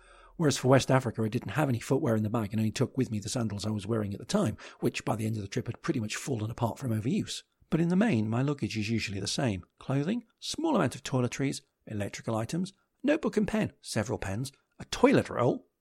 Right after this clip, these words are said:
because you never know, and a small fabric hippie day pack.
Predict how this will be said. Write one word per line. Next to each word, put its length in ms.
because 280
you 80
never 280
know, 220
and 140
a 80
small 320
fabric 440
hippie 320
day 200
pack. 400